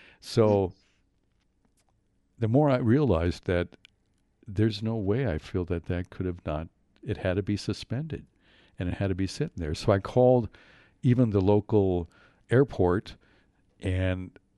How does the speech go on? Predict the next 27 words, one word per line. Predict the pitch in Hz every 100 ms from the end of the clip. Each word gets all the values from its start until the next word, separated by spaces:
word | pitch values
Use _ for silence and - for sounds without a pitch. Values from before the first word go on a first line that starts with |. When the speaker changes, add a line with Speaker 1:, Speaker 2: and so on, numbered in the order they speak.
| _ -
Speaker 1:
I | 90
got | 90 90
nothing. | 113 - 73 - _ _ _ _
And | 92 92 92 95 92 87 - _ _ _ -
I | 92
waited | 101 110 110 98
for | - 104
the | 95 98 98
F | 98 -
A |
A | 92 92 107 98
to | 95 - 90
come | - 98
out | 95 87
with | 92
some | - 98 90
kind | 95 90
of | 80 80 -
report, | 85 - 139 147 80 90 - _ _ _ -
'cause | 113 147
there |
would | 165 240 151
be, | 85
wouldn't | 101 131
there, | 143
Dave? | 135 139 147
If, | 107